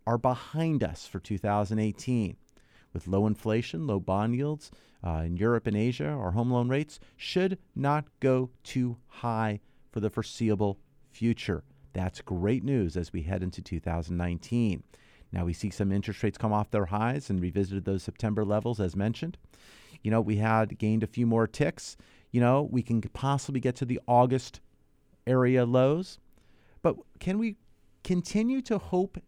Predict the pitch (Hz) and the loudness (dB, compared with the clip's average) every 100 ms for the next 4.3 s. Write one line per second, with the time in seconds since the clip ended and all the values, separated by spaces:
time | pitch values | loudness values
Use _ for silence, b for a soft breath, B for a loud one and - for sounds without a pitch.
0 | - 156 156 - - 156 151 175 180 170 | -6 -6 -6 -8 -4 -4 -2 -4 -4 -6
1 | - - - - _ b b b b - | -14 -20 -20 -20 _ b b b b -8
2 | 147 170 214 262 247 - 165 170 175 156 | -4 0 0 0 -2 -4 -4 -2 -2 -4
3 | - 139 165 156 151 135 135 - - 104 | -4 -4 -2 -4 -6 -4 -6 -6 -8 -4
4 | 98 87 | -4 -6